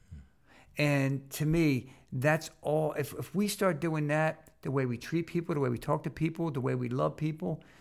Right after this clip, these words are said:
Speaker 2: you know, I'm not gonna make somebody else's problem my problem. And when somebody wants to get all irritated and everything else, then I have no problem to walk away. You know what? I, I'm gonna be there to love you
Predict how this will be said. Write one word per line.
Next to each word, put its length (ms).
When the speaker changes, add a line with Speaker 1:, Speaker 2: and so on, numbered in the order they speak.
Speaker 2:
you 100
know, 60
I'm 80
not 180
gonna 120
make 160
somebody 320
else's 240
problem 420
my 180
problem. 520
And 360
when 80
somebody 400
wants 260
to 80
get 160
all 180
irritated 540
and 80
everything 260
else, 220
then 160
I 40
have 100
no 100
problem 340
to 60
walk 180
away. 300
You 140
know 140
what? 360
I, 180
I'm 180
gonna 140
be 100
there 120
to 80
love 260
you 180